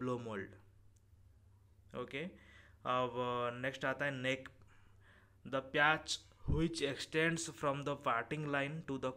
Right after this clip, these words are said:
curve at the base of the neck। ये नेक किसको बोलते हैं? इंग्लिश में लिखा हुआ है, ठीक है। The part which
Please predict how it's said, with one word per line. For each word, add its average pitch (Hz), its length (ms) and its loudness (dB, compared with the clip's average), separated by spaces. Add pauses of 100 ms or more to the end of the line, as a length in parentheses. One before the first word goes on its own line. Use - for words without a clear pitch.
curve 131 360 -2 (680)
at 127 120 0 (100)
the 131 80 2 (120)
base 143 360 0
of 120 260 -6
the 147 80 2 (560)
neck। 123 340 -6 (840)
ये 123 80 -10
नेक 135 340 -6
किसको 139 260 -8
बोलते 131 300 -6
हैं? 160 180 -8
इंग्लिश 120 260 -12
में 120 120 -10
लिखा 113 240 -12
हुआ 127 180 -10
है, 190 80 -10 (920)
ठीक 139 180 -10
है। 117 160 -8
The 123 100 -4 (120)
part 135 240 2 (120)
which 139 180 -4